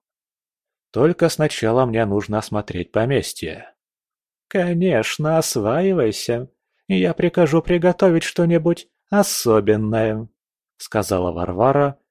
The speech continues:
и они с Виктором ушли. Я позвал дворецкого,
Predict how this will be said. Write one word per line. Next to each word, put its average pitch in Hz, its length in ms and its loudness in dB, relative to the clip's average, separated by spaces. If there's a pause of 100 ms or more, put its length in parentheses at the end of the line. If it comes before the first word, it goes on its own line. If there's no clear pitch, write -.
(120)
и 170 100 0
они 156 200 2
с - 140 -4
Виктором 113 560 -2
ушли. 90 640 -6 (1040)
Я 147 180 2
позвал 101 400 0
дворецкого, 120 840 -2